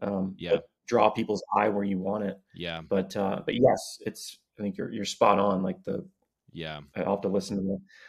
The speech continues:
Speaker 1: listen to the conversation when it goes live on the podcast, but to get Matt's thoughts. But I feel like the visual, the visual element is so important, right? You want people to,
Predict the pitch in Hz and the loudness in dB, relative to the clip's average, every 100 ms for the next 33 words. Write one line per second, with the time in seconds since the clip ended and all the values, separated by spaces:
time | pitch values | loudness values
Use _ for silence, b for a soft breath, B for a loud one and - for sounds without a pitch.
0 | - 135 147 127 120 117 113 123 127 127 | 4 4 8 6 8 6 6 6 4 4
1 | 110 101 104 104 104 104 101 95 107 101 | 2 4 4 6 4 4 0 0 0 0
2 | - 98 95 - - b b b _ - | 0 -2 -2 -6 -8 b b b _ -10
3 | 98 107 104 98 101 - 95 98 - 101 | -2 0 0 0 -2 0 0 0 2 2
4 | 107 101 95 - - - - 113 101 127 | 4 4 2 -2 -16 -16 -8 -6 2 4
5 | 135 120 101 - - 110 120 120 107 - | 8 8 8 2 -4 -2 2 2 2 2
6 | 113 107 95 95 - 95 - - - 135 | 2 2 2 -2 -6 -10 -8 -8 2 4
7 | 120 107 95 113 - - - _ 101 98 | 6 4 0 -2 -2 -6 -10 _ -4 -2
8 | 101 101 - - - 98 95 | -2 -2 -2 -4 -2 0 -2